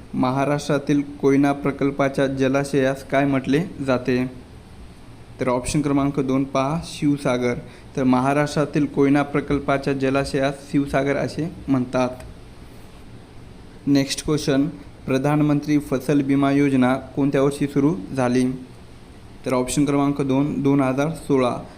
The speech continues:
तर दोन हजार सोळा या वर्षी प्रधानमंत्री फसल विमा योजना ही सुरू करण्यात आलेली आहे. पुढील प्रश्न, ग्रामीण रोजगार हमी योजना कोणत्या नावाने ओळखली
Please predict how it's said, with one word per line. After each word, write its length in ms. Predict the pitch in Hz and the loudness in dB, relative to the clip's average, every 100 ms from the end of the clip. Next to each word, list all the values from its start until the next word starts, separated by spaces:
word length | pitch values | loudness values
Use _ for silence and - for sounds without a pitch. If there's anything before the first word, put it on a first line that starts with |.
| - - | -12 -6
तर 40 | |
दोन 280 | 135 135 143 | -2 2 4
हजार 260 | 143 143 143 | 4 2 0
सोळा 280 | - 139 139 | 0 2 2
या 140 | 139 | 2
वर्षी 400 | 147 143 139 156 - - - - | 2 0 -2 -2 -4 -14 -18 -2
प्रधानमंत्री 640 | 135 139 147 151 143 143 147 | 0 2 4 4 2 2 0
फसल 380 | - 135 151 | -2 -2 0
विमा 300 | 139 139 139 | 2 2 4
योजना 360 | 139 139 135 143 | 4 2 2 2
ही 200 | 131 135 | 2 0
सुरू 240 | 135 143 | 0 0
करण्यात 400 | 139 139 131 131 | 0 2 2 2
आलेली 340 | 131 127 131 175 - - | 2 4 4 2 -4 -4
आहे. 260 | 123 127 123 120 - - - - - - - - - - - - - - - - - - - | -2 2 0 0 -6 -18 -20 -20 -20 -20 -20 -20 -20 -20 -20 -20 -20 -20 -20 -20 -20 -20 -2
पुढील 260 | 139 151 | 2 2
प्रश्न, 460 | 151 147 143 147 139 127 - 139 | 2 0 0 2 2 0 -4 -2
ग्रामीण 340 | 131 131 147 151 | 0 2 2 0
रोजगार 460 | 135 135 131 135 143 | 2 2 2 2 0
हमी 280 | 135 135 139 | 2 4 4
योजना 420 | 143 139 127 127 | 4 4 4 2
कोणत्या 420 | - - 139 143 | -2 0 0 2
नावाने 380 | 143 139 139 143 | 2 4 4 4
ओळखली 540 | - 135 127 135 151 | 4 2 2 2 2